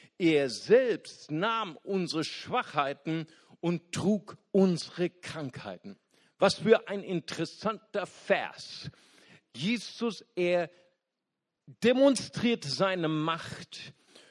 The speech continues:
über die Geister der Finsternis mit seinem Wort.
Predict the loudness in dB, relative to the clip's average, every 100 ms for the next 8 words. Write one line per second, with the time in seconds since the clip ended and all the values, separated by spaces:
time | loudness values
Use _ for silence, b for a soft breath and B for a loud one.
0 | b 2 6 6 4 -2 2 2 2 2
1 | 4 4 4 0 0 0 2 2 -2 -2
2 | -2 -2 -4 -18 b -12 -10 -2 -2 -2
3 | -2 -2 -4 -8 -16 -8 0 2 0 -6
4 | -16 -16